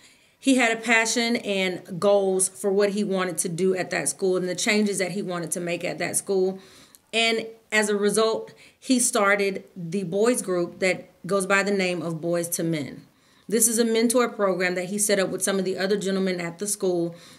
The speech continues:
to, um, provide mentorship to the young black men of the community, to show them that they can succeed, um, and they can be great.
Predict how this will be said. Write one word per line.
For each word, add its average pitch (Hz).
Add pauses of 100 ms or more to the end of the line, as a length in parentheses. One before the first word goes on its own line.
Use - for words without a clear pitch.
(120)
to, 240
um, 214
provide 269
mentorship 226 (200)
to -
the 220
young 214
black 196
men 170 (180)
of 185
the 190
community, 175 (160)
to 247
show 233
them 214 (160)
that 185
they 196
can 214
succeed, 214 (300)
um, 185
and 190
they 202
can 202
be 208
great. 175